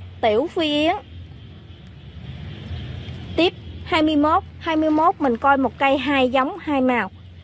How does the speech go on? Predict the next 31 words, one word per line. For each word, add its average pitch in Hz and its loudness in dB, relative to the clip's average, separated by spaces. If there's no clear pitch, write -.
Nguyệt 262 6
Tâm 320 2
Năm, 311 4
bốn 320 2
lớp, 359 4
màu 240 4
đỏ 208 2
viền 254 2
tím, 285 2
nở 226 2
căng 262 -2
còn 214 2
đỏ 170 0
ha. 302 0
Sĩ 233 0
Thư 330 4
một, 214 4
ba 262 6
lớp 269 4
trắng 302 0
viền 269 0
hồng. 220 -4
Dạo 202 2
này 233 2
thì 220 2
khách 302 -6
thích 359 0
cái 320 0
dòng 233 4
hai 254 2
màu. 220 0